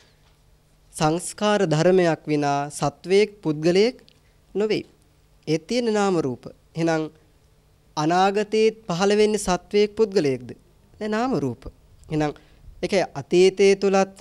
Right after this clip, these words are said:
හටගෙන නිරුද්ධ වුණේ නාම රූප ධර්ම. දැනුත්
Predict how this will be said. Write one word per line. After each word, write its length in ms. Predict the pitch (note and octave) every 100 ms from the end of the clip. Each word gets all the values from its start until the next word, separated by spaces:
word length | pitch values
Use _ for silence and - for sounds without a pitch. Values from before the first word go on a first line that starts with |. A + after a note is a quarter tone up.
| - -
හටගෙන 420 | F3 F#3+ F3+ F#3
නිරුද්ධ 400 | F3 D#3+ E3+ D#3+
වුණේ 320 | E3+ E3+ E3
නාම 280 | D3+ D3 D#3+
රූප 280 | D#3+ D3 C3+ C#3
ධර්ම. 380 | C3+ C3+ B2 B2+ E3+ - _ _ _ _ _ _ _
දැනුත් 360 | C#3+ D#3 F3+